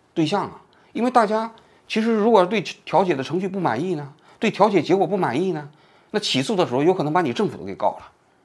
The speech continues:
所以其实在我看来啊，所谓的新时代的枫桥经验呢，还是现在试图加大行政权力啊，进一步弱化司法权力的一个主张，一个措施。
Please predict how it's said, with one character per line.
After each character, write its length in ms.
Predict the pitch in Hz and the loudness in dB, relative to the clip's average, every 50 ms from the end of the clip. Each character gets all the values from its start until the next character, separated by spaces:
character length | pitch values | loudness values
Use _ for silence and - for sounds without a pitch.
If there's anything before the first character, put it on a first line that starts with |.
| _ _ _ _ _ _ _ _ _ _ _ _ | _ _ _ _ _ _ _ _ _ _ _ _
所 200 | - - - 208 | -4 2 4 4
以 180 | 233 165 110 95 - | 6 4 2 -4 -6
其 140 | - 143 | -4 -4
实 100 | 156 175 | -4 -2
在 140 | 165 - 185 | 2 2 2
我 160 | 135 98 80 - | 2 0 -4 -8
看 220 | - - 123 95 | -4 -4 -4 -4
来 80 | 87 - | -4 -8
啊， 140 | - - - - _ _ _ _ _ _ _ | -12 -14 -16 -16 _ _ _ _ _ _ _
所 320 | - - - 110 104 87 87 | -14 -8 -4 -4 -2 -2 2
谓 180 | 127 202 220 180 | 4 4 4 4
的 160 | - 90 78 | 2 -2 -6
新 220 | - - 214 220 | -4 -4 -2 -2
时 120 | 180 127 104 | -2 -4 -4
代 140 | 117 123 104 | -4 -4 -4
的 80 | 87 90 | -4 -6
枫 200 | - 135 120 104 | -6 -6 -6 -4
桥 160 | 104 98 101 | -4 -8 -8
经 160 | 104 104 107 | -6 -6 -6
验 180 | 107 101 80 73 | -6 -8 -8 -10
呢， 60 | - - _ _ - - - - _ | -16 -20 _ _ -20 -20 -20 -20 _
还 260 | - - - - 160 | -6 0 2 2 2
是 320 | 160 - 170 117 92 - - - _ - | 2 0 -2 -2 -2 -4 -10 -20 _ -6
现 180 | - 180 170 | -2 0 0
在 200 | 165 139 110 - - - - | 0 0 -2 -4 -10 -12 -10
试 360 | - - - 233 208 147 107 | -6 -2 0 0 0 0 0
图 260 | - - 107 110 131 135 | -4 -4 -4 -2 -2 0
加 240 | - 170 151 147 147 | 2 2 2 2 2
大 200 | 147 135 - - | -2 -4 -4 -4
行 240 | - - - 101 135 | -8 -6 -4 -2 0
政 160 | 170 151 120 | 0 -2 -2
权 240 | - - - 80 104 | -4 -8 -10 -6 -4
力 160 | 139 127 95 | -4 -4 -4
啊， 100 | - - - - - - _ _ | -6 -12 -18 -20 -20 -20 _ _
进 260 | - 254 240 214 160 | 2 4 4 4 4
一 100 | 147 165 | 2 2
步 180 | 180 185 190 165 | 2 2 2 2
弱 240 | 160 208 196 135 127 | 4 2 2 2 2
化 180 | - 170 139 135 | 2 2 2 2
司 180 | - - 214 | 0 -2 -4
法 160 | 185 175 - | -4 -4 -6
权 260 | - - - 95 98 123 | -10 -12 -8 -6 -4 -2
力 120 | 151 123 | -2 -2
的 120 | 95 92 - - _ _ - | -2 -4 -10 -14 _ _ -10
一 140 | - 101 107 | -6 -4 -2
个 200 | 110 98 - - - | -2 -2 -2 -4 -12
主 160 | - - 80 | -14 -14 -12
张， 180 | 82 92 90 90 - _ _ _ _ _ _ _ _ _ _ _ - | -10 -10 -10 -12 -14 _ _ _ _ _ _ _ _ _ _ _ -8
一 140 | - 120 120 | -4 -4 -2
个 80 | 123 | -2
措 220 | 117 - - 110 85 | -2 -2 -2 -4 -4
施。 220 | - - 92 92 | -4 -8 -12 -12